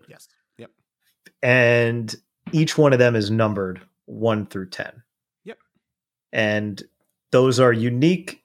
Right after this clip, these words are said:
Speaker 2: in the fact that they are these ten things that have only been produced, um, but, and they're also physically numbered one through ten. So it's not
Speaker 1: Yep,
Speaker 2: so
Speaker 1: they're
Speaker 2: much
Speaker 1: documented as one through ten. Yep.
Speaker 2: So it's the, so it's really what the N F T is doing is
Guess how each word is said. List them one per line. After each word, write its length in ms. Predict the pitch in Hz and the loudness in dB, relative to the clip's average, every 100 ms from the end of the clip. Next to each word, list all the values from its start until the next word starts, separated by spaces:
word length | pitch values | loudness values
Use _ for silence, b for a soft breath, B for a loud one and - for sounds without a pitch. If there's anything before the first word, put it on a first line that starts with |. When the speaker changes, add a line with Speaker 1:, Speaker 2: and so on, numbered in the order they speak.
| _ | _
Speaker 2:
in 160 | 131 127 | -4 -2
the 80 | 120 | 0
fact 400 | - 117 113 - | 2 0 0 0
that 400 | 113 107 110 _ | 0 0 -4 _
they 240 | 113 123 | -2 2
are 140 | 120 110 | 2 0
these 220 | 110 101 | -4 -4
ten 280 | - 156 131 | 0 0 0
things 300 | 127 120 107 | 0 0 0
that 100 | 107 | -2
have 80 | 107 | 0
only 200 | 123 117 | 0 0
been 180 | 113 | -2
produced, 500 | 104 107 107 104 - _ b b b _ _ - | -4 -4 -4 -4 -8 _ b b b _ _ -4
um, 540 | 120 110 107 101 95 - _ _ _ _ | 0 2 2 0 -6 -16 _ _ _ _
but, 260 | - 110 - | 0 0 -2
and 140 | 139 123 | 0 4
they're 180 | 120 127 | 4 6
also 560 | 131 - 127 117 104 - _ _ _ _ _ _ - | 4 4 2 2 -2 -12 _ _ _ _ _ _ -2
physically 340 | 139 147 151 | 0 2 2
numbered 400 | 117 110 110 95 | 2 0 0 -2
one 140 | 107 | -4
through 160 | 95 101 | -4 -8
ten. 260 | - 98 - | -8 -8 -6
So 160 | 120 | -4
it's 160 | 110 - | -2 0
not 140 | 165 | 0
Speaker 1:
Yep, 60 | - | 0
Speaker 2:
so 120 | 156 | 0
Speaker 1:
they're 100 | 120 | 2
Speaker 2:
much 220 | 127 127 | 4 2
Speaker 1:
documented 300 | - 127 123 | 0 -4 -4
as 120 | 120 | -4
one 160 | 113 107 | -6 -8
through 160 | 110 101 | -8 -12
ten. 240 | 101 95 _ | -14 -16 _
Yep. 200 | 123 - | -14 -6
Speaker 2:
So 220 | - 120 | 0 2
it's 180 | 117 - | 2 0
the, 440 | 131 117 113 110 - | -2 0 -2 -4 -6
so 240 | - 127 | 0 2
it's 160 | 117 - | 0 0
really 500 | 135 185 180 151 127 | 2 4 4 2 2
what 220 | 110 127 | 2 0
the 140 | 143 143 | 2 2
N 120 | 170 | 2
F 140 | 156 | 2
T 180 | - 135 | 0 0
is 160 | 107 98 | 0 -4
doing 640 | - 123 110 104 95 95 _ _ - | 0 2 2 -2 -4 -10 _ _ -6
is 320 | 113 107 - | -4 -4 -6